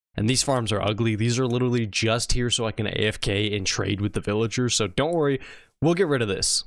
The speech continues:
But yeah, our first order of business is going to be enchanting this netherite pickaxe with a bunch of the trades in there, uh, with the villagers. So I have to get some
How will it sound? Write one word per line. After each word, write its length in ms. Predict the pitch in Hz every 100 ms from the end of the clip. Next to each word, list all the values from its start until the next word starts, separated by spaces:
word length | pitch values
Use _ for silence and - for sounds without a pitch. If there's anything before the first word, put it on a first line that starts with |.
| -
But 120 | 180
yeah, 120 | 214
our 160 | - 147
first 400 | - 185 262 -
order 320 | 180 185 220
of 140 | 131 127
business 560 | 214 196 139 127 - -
is 160 | 127
going 220 | 131 147 131
to 100 | 117
be 200 | 127 143
enchanting 800 | 156 151 - - 147 226 - 160
this 160 | 135 123
netherite 540 | 123 131 135 131 120
pickaxe 500 | - - 123 113 -
with 240 | 127 131 -
a 100 | 120
bunch 280 | 120 135 135
of 80 |
the 80 | 120
trades 560 | - - 147 208 170 113
in 160 | 101
there, 320 | 101 101 110 107 _ -
uh, 180 | 110 110
with 140 | 110 120
the 60 |
villagers. 520 | 104 123 196 113 117
So 180 | - 117 131
I 120 | 220
have 220 | 330 330
to 60 | 285
get 200 | 233 -
some 420 | - 135 104